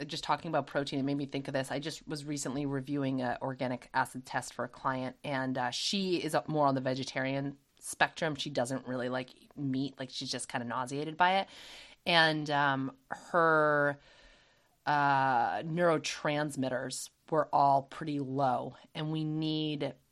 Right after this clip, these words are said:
protein in order to produce neurotransmitters. So, you know, I was thinking about that for, like, you know, what's kind of the downside of,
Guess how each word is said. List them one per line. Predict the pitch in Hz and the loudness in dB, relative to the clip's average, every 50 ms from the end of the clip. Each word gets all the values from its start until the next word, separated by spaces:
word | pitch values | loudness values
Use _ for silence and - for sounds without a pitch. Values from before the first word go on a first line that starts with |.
| _ | _
protein | _ - - 240 240 240 233 - - 156 135 135 135 135 | _ 0 4 4 4 4 2 -2 -4 -2 -2 -2 -2 -2
in | 127 - 143 143 139 - | -2 -4 -4 -4 -4 -4
order | - 147 147 139 143 139 135 127 | -4 -4 -2 0 0 0 0 -2
to | - - - 139 131 131 131 127 | -2 -6 -4 -2 0 0 -2 -2
produce | - - - 143 139 131 147 139 139 135 - - - - _ - | -6 -8 -8 -8 -6 -2 -2 -2 -2 -2 -4 -8 -10 -12 _ -6
neurotransmitters. | 147 135 131 135 131 - - - 151 139 135 139 135 - 120 - - 139 127 | -4 -2 -2 -2 -4 -6 -8 -4 -4 -2 -2 -4 -4 -6 -8 -6 -6 -6 -6
So, | - - 180 165 160 156 147 143 - _ _ _ _ _ _ _ _ _ _ _ _ _ - - - - _ _ _ | 2 6 6 6 6 6 2 -4 -10 _ _ _ _ _ _ _ _ _ _ _ _ _ -20 -20 -20 -20 _ _ _
you | 180 180 | 2 4
know, | 175 165 | 6 6
I | 156 | 6
was | 156 156 | 4 4
thinking | - 190 180 180 175 | 2 0 0 2 2
about | 165 160 156 151 | 2 4 4 6
that | 160 147 139 - | 6 4 4 2
for, | - 156 | -2 -2
like, | 151 143 - _ _ | -2 -2 -4 _ _
you | - 160 151 | -8 -4 -4
know, | 147 147 | -2 0
what's | 151 165 165 160 - - | 2 2 2 2 0 -6
kind | - - 175 156 | -4 2 4 4
of | 147 143 | 4 2
the | 147 | 0
downside | 143 135 156 143 143 147 147 143 143 - 143 143 139 135 139 | -2 0 0 2 2 2 2 0 -2 0 0 2 2 2 0
of, | 123 139 143 139 135 - - - | -2 -4 -4 -6 -10 -14 -18 -20